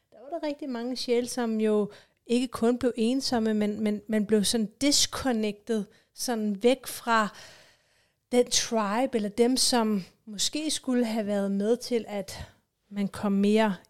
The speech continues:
hjem til sig selv. Så det var sådan, ligesom sådan en, en periode, altså, jeg ved ikke, om man kan kalde det sådan en detox, men, men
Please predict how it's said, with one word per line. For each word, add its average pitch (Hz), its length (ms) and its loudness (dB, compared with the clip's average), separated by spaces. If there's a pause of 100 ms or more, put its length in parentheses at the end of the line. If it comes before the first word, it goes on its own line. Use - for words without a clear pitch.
hjem 294 240 -4
til 202 180 -4
sig 190 160 -4
selv. - 260 -6
Så - 140 -8
det 202 120 -6
var 220 60 -4
sådan, 233 160 -2
ligesom 240 220 0
sådan 240 240 0
en, 208 80 -2 (460)
en 220 80 -2
periode, 214 960 2
altså, 202 220 -4
jeg 196 60 -2
ved - 420 -12
ikke, - 60 -20
om 196 60 -4
man 180 140 0
kan - 120 -10
kalde 202 180 0
det 185 80 -2
sådan 202 200 0
en 185 80 -6 (360)
detox, 214 680 -2
men, 196 280 -8
men 208 200 -8